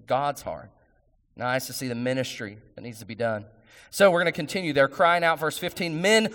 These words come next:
why are you doing these things? We also are men of like nature with you." The, they cry out literally means they scream, "Why are you doing these things?" In the middle of this worship that is happening,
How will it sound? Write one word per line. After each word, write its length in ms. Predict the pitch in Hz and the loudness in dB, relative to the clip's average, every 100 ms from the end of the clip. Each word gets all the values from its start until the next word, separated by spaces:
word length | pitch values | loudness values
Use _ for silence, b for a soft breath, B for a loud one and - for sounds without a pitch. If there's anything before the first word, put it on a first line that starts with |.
| B | B
why 460 | 151 170 208 240 247 | -6 8 10 12 10
are 100 | 254 | 8
you 160 | 226 | 4
doing 300 | 220 220 220 | 2 4 4
these 240 | 214 185 - | 2 -2 0
things? 240 | 170 147 | 0 0
We 160 | 180 214 | -4 -6
also 540 | - 202 214 - 220 | 0 2 2 4 2
are 180 | 202 190 | 6 6
men 640 | 180 185 202 185 160 156 156 b 156 | 4 2 4 4 4 0 -6 b 2
of 160 | 156 | 6
like 240 | 170 175 170 | 8 8 6
nature 360 | 160 156 170 | 0 0 -2
with 300 | 143 151 - | 0 0 -2
you." 220 | 127 110 107 b b | -8 -8 -10 b b
The, 260 | 185 190 160 | 8 8 8
they 140 | 208 | 2
cry 300 | 214 233 208 | 4 6 8
out 280 | 202 196 175 - - | 10 10 10 6 -4
literally 420 | 190 220 214 202 | 4 8 8 6
means 260 | 185 185 139 | 2 -2 6
they 120 | 196 | 6
scream, 1080 | 190 - - 226 220 240 277 277 247 180 165 - B | 6 -2 2 6 10 12 12 12 8 6 2 0 B
"Why 440 | 202 247 359 392 392 | 6 12 12 12 12
are 120 | 392 | 12
you 140 | 359 | 12
doing 420 | 349 381 392 381 | 12 12 12 12
these 220 | 339 311 - | 12 8 12
things?" 760 | 320 294 254 180 151 - - - - _ _ - B | 12 12 12 6 -4 -6 -6 -12 -20 _ _ -12 B
In 80 | 254 | 8
the 80 | 247 | 8
middle 400 | 240 294 339 330 | 8 8 10 10
of 120 | 285 | 8
this 180 | 302 220 | 2 4
worship 840 | 214 254 294 - 240 - - - | 10 10 10 8 8 8 -2 2
that 100 | 226 | 6
is 140 | 226 208 | 6 4
happening, 880 | - 240 247 240 202 151 127 123 | 2 6 8 8 4 4 0 -8